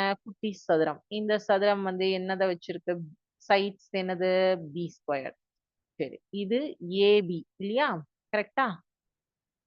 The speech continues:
சி டி ஜி ஜே வந்து ஏ பி. கரெக்ட்டுங்களா? சரி, அதே மாதிரி area of the rectangle பி ஏ வா? Length into breadth அப்படிங்கும்போது பி ஏ வா? இது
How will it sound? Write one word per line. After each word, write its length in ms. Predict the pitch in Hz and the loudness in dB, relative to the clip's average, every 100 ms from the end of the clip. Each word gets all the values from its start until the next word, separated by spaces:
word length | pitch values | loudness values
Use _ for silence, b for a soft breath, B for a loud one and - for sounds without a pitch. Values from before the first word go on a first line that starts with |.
| _ | _
சி 120 | 220 220 208 | -6 -4 -2
டி 80 | 208 190 | -4 -4
ஜி 100 | 196 180 | -6 0
ஜே 100 | 190 185 | 0 0
வந்து 200 | 185 226 359 _ _ _ _ _ | 0 0 0 _ _ _ _ _
ஏ 120 | 202 196 165 | 2 2 2
பி. 100 | 151 - - | -6 -8 -2
கரெக்ட்டுங்களா? 540 | 214 208 226 220 262 196 - _ _ _ _ | -2 -2 -4 2 2 2 -4 _ _ _ _
சரி, 300 | - 160 - - 180 | -4 -2 -4 -4 0
அதே 120 | 196 202 | 0 2
மாதிரி 200 | 202 202 196 | 0 0 0
area 160 | 196 208 | 2 2
of 80 | 196 202 | 2 0
the 40 | |
rectangle 500 | 185 - 208 208 240 381 _ _ _ _ - | 0 2 0 2 0 -2 _ _ _ _ -12
பி 220 | 170 226 226 220 | -2 0 2 4
ஏ 40 | 214 220 | 4 4
வா? 80 | 254 - _ _ _ _ - | 2 -2 _ _ _ _ -2
Length 360 | 196 214 208 214 | 2 2 0 -4
into 180 | 202 202 190 | -2 0 0
breadth 260 | 202 202 - | 2 2 2
அப்படிங்கும்போது 580 | 190 196 196 190 190 190 185 | 2 0 -2 -2 0 0 -2
பி 80 | 196 208 | -2 0
ஏ 40 | 202 220 | 2 4
வா? 60 | 226 | 2
இது 120 | 190 | 2